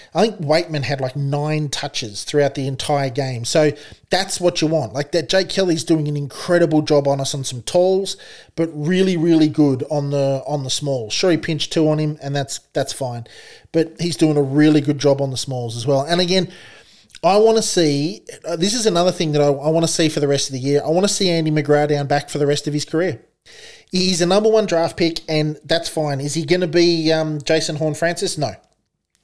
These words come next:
Um, he's not gonna burst through packs and punch dudes in the head and, and be really, um, physical and that sort of stuff. Andy McGrath, when you put him in the back line, looks like a million bucks. He looks like a number one draft pick because he's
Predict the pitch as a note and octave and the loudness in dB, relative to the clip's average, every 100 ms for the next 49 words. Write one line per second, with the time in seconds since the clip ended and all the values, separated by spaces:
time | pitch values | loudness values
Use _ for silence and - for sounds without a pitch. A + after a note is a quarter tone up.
0 | - - D3+ D3 D#3 F3 E3+ F3 D#3 D#3+ | -12 -4 -2 -2 0 0 0 -2 2 0
1 | - D#3 D#3 D3 - C#3+ C#3+ D3+ C#3 C3+ | 0 -2 0 -2 -4 -8 -6 -6 -6 -4
2 | D3 - C#3+ C3+ C3+ C3+ C#3 C#3+ - C#3+ | -6 -2 -2 -2 -4 -2 0 -2 -4 -8
3 | C3+ C3+ - - - - D3+ C#3+ C#3+ C3+ | -6 -8 -14 -20 -20 -8 -4 -2 -2 -2
4 | D#3 D3+ C#3+ D3+ D#3 C#3+ C#3 C#3 C#3+ C3+ | 0 2 4 4 4 2 0 -4 -6 -4
5 | C#3+ C#3 C#3+ C#3 - C3 C3+ A#2 - - | -4 -4 -4 -4 -4 -6 -8 -10 -12 -20
6 | - _ F#3 A3 A#3+ A#3 F#3+ E3 D3+ D#3+ | -20 _ 0 2 2 2 4 4 4 2
7 | D#3+ E3 F#3 E3+ E3 E3 D#3 D#3 - F#3+ | 0 0 0 0 0 0 0 -2 -4 -4
8 | G#3+ G3 - D3 C3 C#3+ E3 D#3+ D#3 C3+ | -4 -4 -4 -4 -4 0 0 2 0 -2
9 | A2+ - - _ _ _ _ - F3 F#3+ | -4 -8 -12 _ _ _ _ -2 0 0
10 | - E3+ D#3+ D3 E3 E3+ E3 E3 D3 B2 | 0 -2 -2 -2 0 0 0 0 0 -2
11 | A#2 B2+ A#2+ - C#3+ E3 - D#3+ C3 | -4 -10 -8 -6 -2 -2 -2 -6 -8